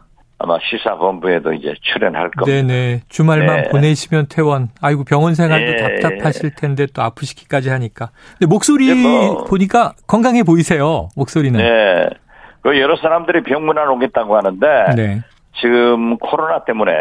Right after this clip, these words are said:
Speaker 2: 네네네.
Speaker 1: 병원에서 일체 병문안을 받지 않습니다. 아, 그래서 조용히 신문도 보고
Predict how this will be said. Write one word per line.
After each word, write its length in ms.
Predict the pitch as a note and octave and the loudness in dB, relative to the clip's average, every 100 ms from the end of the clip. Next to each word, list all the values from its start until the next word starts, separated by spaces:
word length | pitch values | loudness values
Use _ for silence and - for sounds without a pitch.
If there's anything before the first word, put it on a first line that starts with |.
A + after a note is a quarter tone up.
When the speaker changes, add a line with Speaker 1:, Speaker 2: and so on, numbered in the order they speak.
| G2+ A#3 | 0 2
Speaker 2:
네네네. 260 | F3+ E3 D#3 | 2 4 4
Speaker 1:
병원에서 380 | - G#2+ G2 G#2 | 2 0 -2 -2
일체 680 | F2+ A2 - - A2 G2 F#2 _ _ _ _ - | 0 -2 -4 -2 0 -2 -4 _ _ _ _ -8
병문안을 680 | G2 G#2 G2+ F#2+ F#2 G2 G#2+ | -6 -2 0 0 -2 -4 -6
받지 240 | - G#2 D3 | -8 -4 -4
않습니다. 680 | - - B2+ A#2+ - - - - | -6 -8 -8 -8 -10 -16 -16 -12
아, 140 | - | -10
그래서 220 | D#2+ D#2+ - - - - - | -6 -8 -6 -12 -12 -20 -18
조용히 760 | - - G#2+ A#2 A2+ A2 G#2 F2 - | -6 -4 -2 -4 -4 -2 -2 -4 -6
신문도 340 | A2+ A#2+ A2+ A#2 | -4 -4 -2 -2
보고 480 | F2+ F#2 G2 F2+ | -2 -2 -2 -2